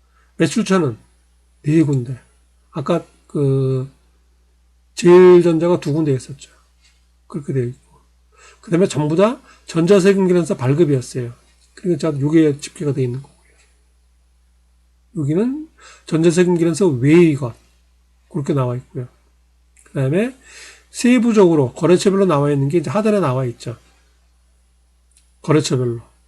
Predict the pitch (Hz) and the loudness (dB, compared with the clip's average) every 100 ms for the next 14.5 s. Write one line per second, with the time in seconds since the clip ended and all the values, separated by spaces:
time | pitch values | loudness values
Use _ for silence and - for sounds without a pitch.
0 | _ _ _ _ _ _ _ _ _ _ | _ _ _ _ _ _ _ _ _ _
1 | _ _ _ _ _ _ - 147 139 135 | _ _ _ _ _ _ -8 -4 -2 -2
2 | 131 123 123 120 120 147 165 180 - - | -4 -4 -6 -6 -8 -10 -12 -14 -20 -20
3 | _ _ _ _ _ _ _ _ _ - | _ _ _ _ _ _ _ _ _ -4
4 | 156 151 147 139 135 123 123 117 135 220 | 0 0 0 0 0 0 -4 -4 -2 -2
5 | 247 - _ _ _ _ - - - 147 | -4 -10 _ _ _ _ -20 -20 -16 -14
6 | 131 _ _ _ _ _ _ _ _ - | -14 _ _ _ _ _ _ _ _ -8
7 | 131 165 226 - 156 143 202 214 190 185 | -4 -4 -6 -8 0 4 4 2 2 0
8 | 170 156 131 120 127 123 - 135 127 123 | 0 -4 -4 -6 -12 -10 -6 -6 -6 -8
9 | 113 113 165 - - - _ - 147 156 | -10 -8 -10 -12 -20 -20 _ -6 -2 -2
10 | 139 135 131 214 190 - - - _ _ | -2 -4 -6 -6 -10 -12 -20 -20 _ _
11 | _ _ _ _ - 160 190 185 - 165 | _ _ _ _ -4 0 2 0 0 2
12 | 185 175 151 131 196 220 _ _ _ - | 4 4 2 0 -4 -8 _ _ _ -20
13 | - 220 214 220 170 151 160 151 135 151 | -4 -2 0 0 0 0 0 -2 -2 -4
14 | - 139 135 190 262 | -6 -4 0 -2 -4